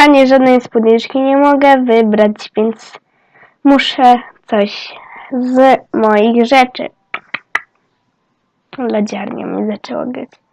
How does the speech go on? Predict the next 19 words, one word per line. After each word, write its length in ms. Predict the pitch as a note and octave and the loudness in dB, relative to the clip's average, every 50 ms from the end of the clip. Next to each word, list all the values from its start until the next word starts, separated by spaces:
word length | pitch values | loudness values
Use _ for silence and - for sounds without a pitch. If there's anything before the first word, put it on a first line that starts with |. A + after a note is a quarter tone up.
| _ _ _ _ _ _ _ _ _ _ _ _ _ | _ _ _ _ _ _ _ _ _ _ _ _ _
Na 120 | C4 C4 B3+ | -8 -8 -8
szczęście 600 | - - - C#4+ C4+ B3+ B3+ - - - C4+ B3+ | -8 -6 -2 -2 -2 -2 -2 -6 -4 -2 -2 -2
chyba 380 | - - - C#4+ C#4 C4 B3 | -4 -6 -10 -6 -4 -4 -2
wy 140 | A#3+ B3 B3 | -2 -4 -4
tego 320 | - - C4 B3 B3 B3+ B3+ | -4 -2 -2 0 0 0 0
nie 160 | B3 A#3+ B3 | 0 0 -2
słyszycie 500 | B3+ - B3+ B3+ - - B3+ A#3+ - B3 | -4 -6 -6 -8 -6 -8 -8 -6 -6 -6
przez 360 | A3+ - - A#3+ A3+ - - - | -6 -4 -4 -6 -6 -6 -8 -10
słuchawki. 600 | B3+ A#3+ - B3+ A#3 A3+ - - - C4 B3 - _ _ _ _ _ _ _ _ _ _ _ _ _ _ _ _ _ _ _ _ _ _ _ _ _ _ _ _ _ _ _ _ _ _ _ _ _ _ _ _ _ _ _ _ _ _ _ _ _ _ _ _ _ _ _ _ _ _ _ _ _ _ _ _ _ _ _ _ _ _ _ _ _ _ _ _ _ _ _ _ _ - | -8 -6 -4 -6 -6 -6 -8 -10 -10 -10 -10 -10 _ _ _ _ _ _ _ _ _ _ _ _ _ _ _ _ _ _ _ _ _ _ _ _ _ _ _ _ _ _ _ _ _ _ _ _ _ _ _ _ _ _ _ _ _ _ _ _ _ _ _ _ _ _ _ _ _ _ _ _ _ _ _ _ _ _ _ _ _ _ _ _ _ _ _ _ _ _ _ _ _ -20
Wiecie, 240 | - - - - - - - | -20 -16 -16 -12 -8 -4 -2
ale 180 | A#3 A#3 A3+ G#3 | 0 2 2 0
to 140 | G#3+ - G#3 | 0 -2 -6
dręczy. 720 | G#3 - G#3+ G#3+ G#3 G3+ G#3 A3+ A#3+ - - - E4 D4 - _ _ _ _ _ _ _ _ _ _ _ _ _ - - _ _ _ _ _ _ _ _ _ _ - | -6 -4 -4 -2 -2 -2 -4 -8 -10 -14 -18 -20 -20 -20 -20 _ _ _ _ _ _ _ _ _ _ _ _ _ -20 -20 _ _ _ _ _ _ _ _ _ _ -2
Lodziarnia 680 | A#3 A3+ A3+ A3 G#3 A3 C#4 D4 D4+ D4+ D4 D4 D4 C#4+ | 0 2 2 2 4 4 4 6 6 6 6 6 4 4
musiała 560 | C#4 C4+ B3+ - - - C4 B3+ B3+ C4 B3+ - | 4 2 2 0 -2 0 0 2 2 0 0 -2
akurat 560 | C4 B3+ A#3+ - - B3+ A#3 A#3+ A3+ A#3 - - - | -4 -8 -8 -8 -6 -4 -4 -4 -4 -4 -8 -16 -12
teraz 440 | - F#3+ G3+ - - - - - _ _ | -10 -8 -8 -8 -10 -12 -16 -18 _ _
to 200 | - B3+ A3 A3 | -8 -6 -6 -6
zrobić. 400 | A#3 B3+ A#3+ A#3 B3 B3+ C#4 C#4 | -6 -8 -10 -10 -10 -10 -12 -14